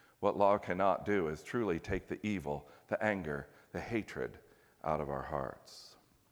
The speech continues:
So Jesus is quoting the law, saying, "This is the hedge around your behavior that will keep you better.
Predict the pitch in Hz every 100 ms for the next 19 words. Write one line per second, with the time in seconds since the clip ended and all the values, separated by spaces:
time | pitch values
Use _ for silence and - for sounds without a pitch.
0 | _ _ _ _ _ _ _ - - -
1 | - - 101 107 101 117 - - - _
2 | _ _ _ _ _ - - 120 104 127
3 | 127 104 85 78 104 - - - _ _
4 | _ _ _ _ - - 113 104 107 123
5 | - - - - 139 127 - - 147 143
6 | - 127 104 127 117 - - 117 107 117
7 | 113 120 120 - - 131 120 110 98 110
8 | 117 117 110 - 135 - 127 127 - -
9 | - - 107 131 117 76 78 123